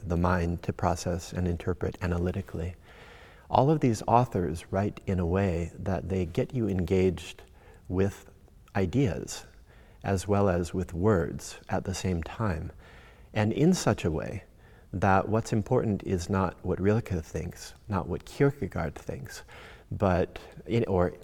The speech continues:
it's also not the point, what does Plato himself believe? The question is,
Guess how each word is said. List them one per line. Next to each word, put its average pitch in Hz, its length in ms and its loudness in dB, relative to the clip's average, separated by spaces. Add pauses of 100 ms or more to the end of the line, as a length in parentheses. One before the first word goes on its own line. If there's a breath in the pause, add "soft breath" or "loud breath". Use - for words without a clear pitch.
(120)
it's - 240 -4
also 98 480 2
not 101 280 4
the 95 80 -2
point, 92 500 0
what 95 180 0
does - 160 -4
Plato 92 320 2
himself 87 640 -2
believe? 80 420 -6 (680 loud breath)
The 107 80 -2
question 120 580 2
is, 85 500 0